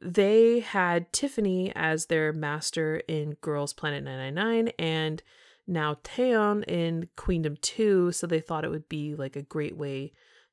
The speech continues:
to honor them by doing a song of theirs. And the three that were recommended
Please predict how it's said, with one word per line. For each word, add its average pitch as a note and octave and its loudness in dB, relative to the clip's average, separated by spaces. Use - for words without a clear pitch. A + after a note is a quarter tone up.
to - -10
honor D#3 -2
them C#3+ -6
by C#3 -8
doing C#3 -6
a C3 -12
song A3 -2
of D#3+ -4
theirs. - -10
And D#3 -2
the D#3+ -10
three B3 0
that G#3+ 2
were F#3 2
recommended E3+ 0